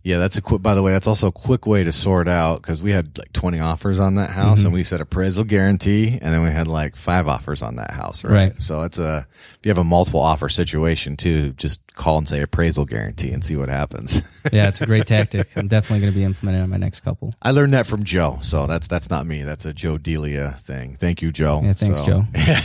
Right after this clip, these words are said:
Speaker 1: we appre-
Speaker 2: Appreciate it.
Speaker 1: yeah, we do. We appreciate the, the extra knowledge there. So, what are some of the, um, so obviously when you're, when you're wholesaling, have you had, um, when you're going to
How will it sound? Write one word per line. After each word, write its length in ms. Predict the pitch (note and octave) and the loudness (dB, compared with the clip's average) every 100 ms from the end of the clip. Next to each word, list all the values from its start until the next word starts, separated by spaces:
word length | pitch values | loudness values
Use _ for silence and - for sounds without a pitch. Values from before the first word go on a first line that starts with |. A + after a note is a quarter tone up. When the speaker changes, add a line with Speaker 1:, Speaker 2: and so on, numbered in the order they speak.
| - - | -4 -10
Speaker 1:
we 80 | - | -4
appre- 40 | G3+ | 2
Speaker 2:
Appreciate 460 | B2 A#2+ G#2+ B2 | 4 6 4 4
it. 140 | F3 D3+ | 6 6
Speaker 1:
yeah, 140 | C#3+ | 6
we 140 | C3+ | 4
do. 220 | B2+ B2+ G#2 - - | 4 2 0 -6 -4
We 120 | A#2+ | -2
appreciate 640 | A2+ C3 B2 B2 A#2+ A#2+ G2+ | 2 2 2 2 2 0 0
the, 240 | G#2+ G#2 | 0 2
the 140 | G2+ G2+ | 2 4
extra 280 | F#2+ G2+ | 2 0
knowledge 420 | F#2+ G2+ F#2+ D#2+ - | 0 -2 -2 -6 -8
there. 260 | C2 D2 C#2+ | -10 -10 -10
So, 340 | - D2+ C#2+ - - - - - - | -8 -6 -8 -10 -20 -20 -20 -20 -2
what 160 | C3 E3+ | 2 4
are 60 | |
some 180 | E3+ D#3 | 4 4
of 80 | B2+ | 4
the, 220 | A2+ G#2 | 4 4
um, 320 | F2+ E2+ E2 _ _ _ _ _ _ _ _ _ - | 2 0 -4 _ _ _ _ _ _ _ _ _ -6
so 140 | - | 0
obviously 280 | G2+ A#2 G2 | 2 2 2
when 100 | F#2+ | 2
you're, 140 | F2+ E2+ | 0 -2
when 160 | F#2 | -2
you're 120 | E2+ D#2+ | 0 0
wholesaling, 300 | F2 E2+ D#2 | 0 0 -2
have 160 | E2+ | 0
you 80 | G2 | 2
had, 340 | G#2 B2+ G2+ - - | 2 0 -2 -10 -8
um, 280 | E2 D#2+ D#2+ | -4 -2 0
when 100 | F2 | 0
you're 80 | D#2+ | 2
going 220 | F2 | 2
to 100 | E2+ | 2